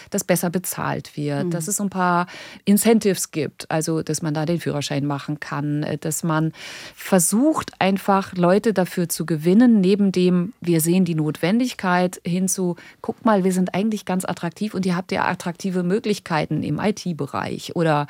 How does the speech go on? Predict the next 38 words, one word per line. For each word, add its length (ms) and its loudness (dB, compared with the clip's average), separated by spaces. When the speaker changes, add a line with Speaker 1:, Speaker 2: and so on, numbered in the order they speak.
Speaker 1:
was 160 -4
Drohnen 440 0
angeht 580 -4
oder 360 -2
was 200 -4
auch 120 -10
immer. 280 -6
Speaker 2:
Hast 220 -2
du 60 2
Zahlen, 460 0
wie 100 -6
viele 220 -2
Bewerberinnen 580 -2
und 140 -4
Bewerber 400 -4
das 420 -14
sind? 160 -4
Speaker 1:
Also 180 2
es 100 0
sind 360 6
aktueller 600 0
Stand 400 -4
jetzt 340 -6
zehn 320 2
Prozent 540 -2
mehr 240 4
Bewerbungen 580 2
gewesen 460 0
als 200 -2
im 140 0
vergangenen 680 2
Jahr. 380 2
Und 120 -2
das 100 -4
vergangene 420 0
Jahr 240 0
war 120 -4
das 160 -4